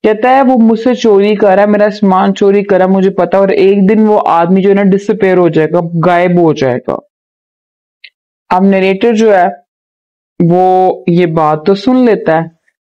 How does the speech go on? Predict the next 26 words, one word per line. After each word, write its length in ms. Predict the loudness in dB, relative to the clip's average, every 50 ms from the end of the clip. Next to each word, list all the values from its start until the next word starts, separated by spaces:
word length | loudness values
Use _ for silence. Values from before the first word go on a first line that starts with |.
| _ _ _ -2
लेकिन 360 | -2 -2 -2 0 0 0 2
जब 140 | 2 0 0
chapter 420 | 0 0 -2 -2 0 0 0 2
हो, 220 | 2 2 0 0 0 0
end 240 | 0 2 2 2
हो 140 | 2 2 2
रहा 100 | 2 2
होता 360 | 0 0 -2 -2 -2 0 0
है 80 | 0 0
तो 200 | -2 -2 -2 -2
वो 360 | 0 0 0 2 2 2 0
chapter 480 | 0 -2 -2 -4 -4 -4 -2 -2 -2 -2
के 160 | -2 0 0 0 -2 -4 -6 -4
ending 500 | -2 0 2 2 2 4 4 4 4 4
में 140 | 2 2 0
जाके 520 | 0 0 0 0 -2 -2 -2 0 0 0
जो 160 | 2 2 0 2
master 640 | 2 2 2 0 0 -2 -2 -2 0 0 2 2
है 320 | 0 0 -2 -4 -6 -12 _ _ _ _ _ _ _ _ _ _ _ -2
उससे 300 | -2 -2 0 -2 -2 0
जो 160 | 0 0 0
चीजें 340 | -2 -2 -2 0 2 2 0
stealing 520 | 0 0 0 0 2 2 2 2 2 2
कर 220 | 2 2 0 0 0
रहा 160 | 0 -2 -2
है, 80 | -4